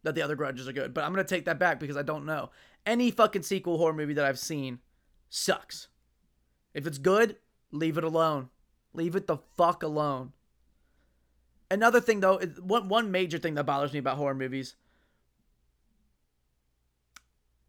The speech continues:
it's the fact that the majority of them, like, ninety percent of them, have a happy ending.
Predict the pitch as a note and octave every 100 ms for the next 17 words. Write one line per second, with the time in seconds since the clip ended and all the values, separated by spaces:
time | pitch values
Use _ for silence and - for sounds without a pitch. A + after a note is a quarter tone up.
0 | _ _ _ _ - G#3 G#3+ G#3+ G#3 A3
1 | A3 - - _ _ _ _ _ _ _
2 | - D3 F3+ E3+ C3+ F3 F3+ D3+ B2+ A#2
3 | - D#3+ C#3+ D3 F3 F#3+ F#3+ E3+ E3+ D3
4 | A#2 - - _ _ _ _ - - D#3+
5 | D3 D#3 C#3 C#3+ B2 A#2+